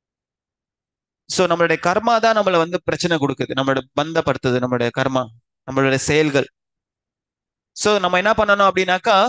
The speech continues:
நம்மளோட உணர்வை வந்து மாத்த வேண்டும்.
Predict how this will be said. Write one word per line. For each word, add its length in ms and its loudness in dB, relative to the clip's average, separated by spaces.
நம்மளோட 380 4
உணர்வை 400 4
வந்து 220 -2
மாத்த 360 0
வேண்டும். 420 0